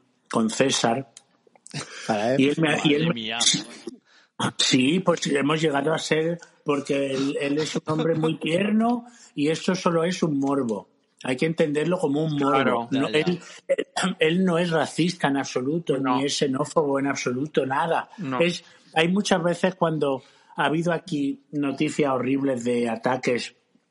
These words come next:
Speaker 1: xenófobos y él me ha dicho, "Qué lo-, qué barbaridad, qué locura". Él avergonzado. Con el Brexit, él fue el, el primer avergonzado. Él me, me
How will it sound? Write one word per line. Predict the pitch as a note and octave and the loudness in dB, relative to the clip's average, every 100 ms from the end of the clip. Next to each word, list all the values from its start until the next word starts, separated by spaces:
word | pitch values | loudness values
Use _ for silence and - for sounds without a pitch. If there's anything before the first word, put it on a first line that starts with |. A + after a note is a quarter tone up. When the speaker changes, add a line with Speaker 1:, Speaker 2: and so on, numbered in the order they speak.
| _ _ - | _ _ -10
Speaker 1:
xenófobos | - A#2 A2+ B2 C3+ C#3+ C3+ | -2 0 0 2 2 2 2
y | |
él | C3 | 0
me | B2+ | 0
ha | |
dicho, | B2 - B2 | -2 0 0
"Qué | D3 | 2
lo-, | - | 2
qué | - | 2
barbaridad, | F3 C#3 A#2 A2 C3 | 2 2 0 0 0
qué | C#3+ | 0
locura". | A#2+ - C3 C3 G#2+ - - | 0 0 0 0 -2 -10 -4
Él | D3+ C#3 | 0 2
avergonzado. | E3 E3 C3+ A2+ G#2 A#2+ B2+ B2+ | 4 2 2 0 0 0 2 2
Con | C3 C3 | 0 0
el | B2+ | 0
Brexit, | B2+ D#3 - - G3 - - - - _ - | 2 2 2 0 0 -2 -20 -20 -20 _ -4
él | C#3+ D#3 | 0 0
fue | - - D3+ | -2 -2 0
el, | E3 E3+ | 0 0
el | D#3 C#3 | 0 -2
primer | - C#3 C#3+ D#3 | 0 0 2 2
avergonzado. | D#3 D3+ C3+ B2+ C#3+ C#3 | 2 0 0 0 0 2
Él | C#3 | 0
me, | D3 D#3 D#3 - - - | 0 0 -2 -4 -10 -4
me | C3 C3 B2 B2 | -2 0 0 -2